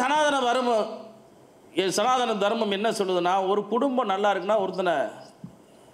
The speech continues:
இழக்கலாம், ஒரு ஊர் நல்லா இருக்குன்னா ஒரு குடும்பத்தை இழக்கலாம், ஒரு குடும்ப-, ஒரு கிராமம் நல்லா இருக்குன்னா, ஒரு நாட்டு நல்லா இருக்குன்னா கிராமங்களை இழக்கலாம்னு சொல்லுது. அதனால் கொலை, கொலை நீ எடுத்துக்கிட்டா அது எங்க தப்பு இல்லை.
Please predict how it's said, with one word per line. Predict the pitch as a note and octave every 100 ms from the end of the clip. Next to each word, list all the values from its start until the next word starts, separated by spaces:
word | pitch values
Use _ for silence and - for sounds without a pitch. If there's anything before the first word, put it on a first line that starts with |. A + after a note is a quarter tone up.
| - - - D#3+
இழக்கலாம், | F#3+ - E3 G3+ A3+ - - - - - - - - - - - - - - - - - -
ஒரு | G3+ G3 A#3+
ஊர் | C4+
நல்லா | A#3 G#3+ G#3
இருக்குன்னா | G3 G3 G#3
ஒரு | F#3+ E3+
குடும்பத்தை | G#3 A#3 A3 F#3
இழக்கலாம், | F3+ F3 F#3+ A3+
ஒரு | G#3 F3+
குடும்ப-, | G3 A3 A3 F3 E3
ஒரு | E3 D#3+
கிராமம் | E3 G#3 B3 A3
நல்லா | G3 G3+
இருக்குன்னா, | F3+ E3+ G3+
ஒரு | F3 E3+
நாட்டு | G#3 G#3 F#3
நல்லா | F3+ F3+
இருக்குன்னா | E3 E3 F#3
கிராமங்களை | D#3 E3+ G3 F3+ E3+
இழக்கலாம்னு | D#3 E3 E3 F3 E3
சொல்லுது. | D#3+ D#3+ D3+ F3 D3+
அதனால் | D#3+ F3+ -
கொலை, | E3 G#3+ G3+ G#3 -
கொலை | F3 A3 A#3 G3 F3+
நீ | E3 G#3
எடுத்துக்கிட்டா | G3 G3 E3+ D#3 F3+
அது | F3 F#3 E3
எங்க | F3+ E3+
தப்பு | E3+ E3
இல்லை. | C3